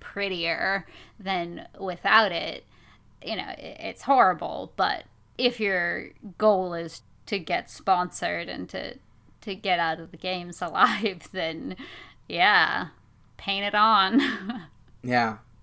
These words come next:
Speaker 2: Yeah, and I mean, this, this just goes into those discussions, uh, that we had during the Ballad of Songbirds and Snakes, where it's wrong to kill someone, but it's, I think, worse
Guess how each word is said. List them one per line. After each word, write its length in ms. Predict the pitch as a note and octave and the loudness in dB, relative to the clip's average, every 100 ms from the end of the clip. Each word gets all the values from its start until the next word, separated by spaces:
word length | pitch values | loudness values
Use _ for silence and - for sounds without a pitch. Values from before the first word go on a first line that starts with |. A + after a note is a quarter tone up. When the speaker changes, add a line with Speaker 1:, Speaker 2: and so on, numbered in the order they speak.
| - | -8
Speaker 2:
Yeah, 240 | C3+ A#2 A2+ | -2 0 2
and 160 | C#3 | 4
I 20 | C#3 | 6
mean, 220 | C3+ B2+ | 4 4
this, 260 | C3+ - - - | 0 -2 -6 -4
this 260 | B2 - | -2 -2
just 280 | - A#2 - | -2 -4 0
goes 200 | A#2+ A2 | 0 0
into 500 | - A#2 A#2 - A2+ | -2 -2 -2 -2 -2
those 440 | G#2+ G#2+ G#2+ - - - - | -2 -4 -6 -10 -12 -10 -4
discussions, 800 | B2+ - A#2 B2 A#2 A2+ - - | 0 0 0 0 -2 -2 -8 -6
uh, 60 | - - | -6 -2
that 160 | C3 C3 | -2 0
we 140 | B2+ | 0
had 240 | A#2+ A2+ | 0 0
during 280 | A#2 A2+ A2+ | 0 0 0
the 60 | A#2 | -2
Ballad 280 | A2+ A2+ A#2 | -2 0 0
of 80 | |
Songbirds 360 | A#2 A#2 A2+ A2 | 0 -2 -2 -4
and 100 | A2+ | -6
Snakes, 460 | - C3 E3 - A#2 | -4 -4 -6 -8 -6
where 280 | A2+ G#2+ - - - - - - - | -4 -6 -10 -18 -20 -20 -20 -12 -4
it's 180 | C#3 - | -2 2
wrong 360 | C#3 E3 F3 | 6 6 4
to 100 | D#3+ | 0
kill 260 | C#3+ - E3+ | -2 0 2
someone, 720 | - A#2 A2 G#2 G2 G#2 - C3 | 2 0 -2 -4 -6 -10 -6 0
but 240 | B2 A#2 - _ | 0 0 -10 _
it's, 200 | C3+ - - | -6 -4 -4
I 120 | B2+ | -2
think, 320 | B2+ C3 A#2+ - | 0 0 -2 -6
worse 560 | A#2+ C3 D3+ - - | 0 6 6 6 0